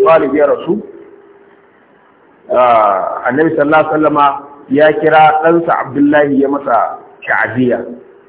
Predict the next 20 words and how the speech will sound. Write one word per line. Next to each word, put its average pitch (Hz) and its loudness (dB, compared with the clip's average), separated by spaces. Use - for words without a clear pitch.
Kalman 175 0
da 151 2
ya 156 4
masa 165 0
amfani 143 -2
da 139 -8
shi 143 -14
ne, 143 -6
"Allahumma 151 0
akhlif 160 -2
Ja'faran 143 0
fi 131 -2
ahli 123 0
wa 135 4
barik 175 4
li 147 0
Abdullahi 147 0
fi 139 0
safaqati 165 -2
yamini." 131 -2